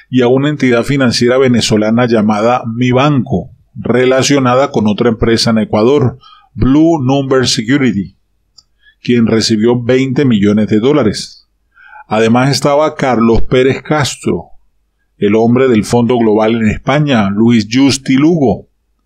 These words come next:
nombrado hace pocos meses miembro del directorio de Citgo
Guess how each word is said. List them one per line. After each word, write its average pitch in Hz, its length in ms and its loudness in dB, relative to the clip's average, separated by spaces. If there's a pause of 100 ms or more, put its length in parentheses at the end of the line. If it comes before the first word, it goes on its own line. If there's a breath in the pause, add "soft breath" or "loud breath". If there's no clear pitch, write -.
(440 soft breath)
nombrado 113 520 2
hace 123 180 0
pocos 120 340 -2
meses 123 300 0
miembro 120 380 2
del 113 100 2
directorio 110 580 0
de 107 140 0
Citgo 135 640 -2